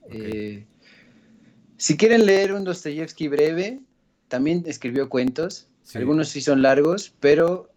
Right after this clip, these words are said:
Speaker 2: otros no tanto. Y de, dentro de todos esos, el que yo acostumbro recomendar las veces que me han preguntado o que yo me acuerdo es El niño de la manita.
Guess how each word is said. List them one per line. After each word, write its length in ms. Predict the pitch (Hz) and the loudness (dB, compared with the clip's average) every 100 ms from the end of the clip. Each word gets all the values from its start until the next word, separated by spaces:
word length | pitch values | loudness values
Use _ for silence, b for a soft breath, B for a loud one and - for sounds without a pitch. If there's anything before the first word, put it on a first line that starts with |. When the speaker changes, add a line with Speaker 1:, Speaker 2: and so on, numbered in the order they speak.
| - | -14
Speaker 2:
otros 280 | 127 131 | -12 -8
no 140 | 139 135 | -6 -2
tanto. 500 | 151 151 156 165 - | 0 0 -4 -8 -8
Y 140 | 135 127 | -2 0
de, 260 | 127 131 143 | 0 -2 -4
dentro 340 | 135 139 147 | -2 2 2
de 60 | 143 | 2
todos 320 | 180 190 185 | 2 0 0
esos, 400 | 170 190 214 220 | -4 -2 -4 -4
el 180 | 143 127 | -8 -4
que 140 | 135 | 0
yo 680 | 151 160 160 156 143 127 120 _ _ 127 | 4 4 4 4 2 -2 -12 _ _ -14
acostumbro 800 | 120 - 117 - 139 151 147 | -14 -10 -14 -6 -4 0 0
recomendar 640 | 131 120 113 110 110 127 131 | -2 -4 -10 -10 -2 -2 -2
las 140 | 117 - - | -4 -6 -6
veces 180 | 127 - | -6 -4
que 100 | 117 | 0
me 100 | 120 | 0
han 80 | 123 | 2
preguntado 520 | 113 107 101 120 127 | 2 0 2 4 4
o 140 | 117 98 | 2 0
que 180 | 101 | -6
yo 100 | 104 117 | -2 -2
me 80 | |
acuerdo 440 | 113 127 135 147 135 | 0 2 2 2 0
es 340 | 123 131 - B B B B B | -2 -2 -6 B B B B B
El 140 | 123 135 | 4 6
niño 260 | 156 156 135 | 6 6 4
de 80 | |
la 120 | 113 110 | 4 2
manita. 560 | 113 127 127 143 208 | 4 4 4 0 -2